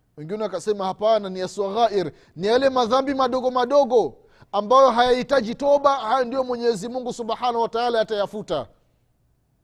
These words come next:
Kwa hiyo Muislam ambaye atakayetawadha kama alivyotawadha Mtume Muhammadin sallallahu alaihi wasallama, Mwenyezi Mungu Subhanahu wa Ta'ala anamfutia madhambi yake. Na kile kitendo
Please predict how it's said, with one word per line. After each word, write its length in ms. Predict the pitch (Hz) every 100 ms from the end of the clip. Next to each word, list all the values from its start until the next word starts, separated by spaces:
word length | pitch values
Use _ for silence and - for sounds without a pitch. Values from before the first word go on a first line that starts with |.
| _ _ _ _ _ _ _ _ _ _ _ _ _ _ _
Kwa 140 | 262
hiyo 140 | 294 269 -
Muislam 600 | 220 269 - 262 294 294
ambaye 280 | 240 269
atakayetawadha 840 | 262 262 226 226 233 247 269 277 285 - _
kama 280 | - 254 339
alivyotawadha 760 | 311 269 269 269 247 277 254 240
Mtume 360 | 226 302 277
Muhammadin 680 | 233 208 233 220 196 160 160
sallallahu 800 | - 180 175 165 196 247 220 226
alaihi 260 | 233 240
wasallama, 520 | 226 - 247 240 226 214 _ _
Mwenyezi 400 | 147 175 185 165
Mungu 240 | 196 202
Subhanahu 420 | 175 160 160 160 147
wa 60 |
Ta'ala 240 | 135 143 139
anamfutia 400 | 135 120 127 127
madhambi 360 | 117 117 107
yake. 220 | 110 _ _ _ _ _ _ _ _ _ _ _ _ _ _ _ _ _ _
Na 160 | 165 208
kile 260 | 262 320
kitendo 680 | 311 269 330 311 285 285 285